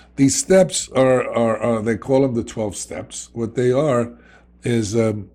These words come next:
a cleansing of your inner soul. And, and, and what it,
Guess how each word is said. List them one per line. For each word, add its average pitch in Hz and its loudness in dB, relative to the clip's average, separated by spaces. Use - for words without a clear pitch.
a 135 0
cleansing 110 -4
of 107 -4
your 107 -2
inner 120 -4
soul. 95 -6
And, 110 -8
and, 107 -10
and 113 -4
what 127 2
it, 123 2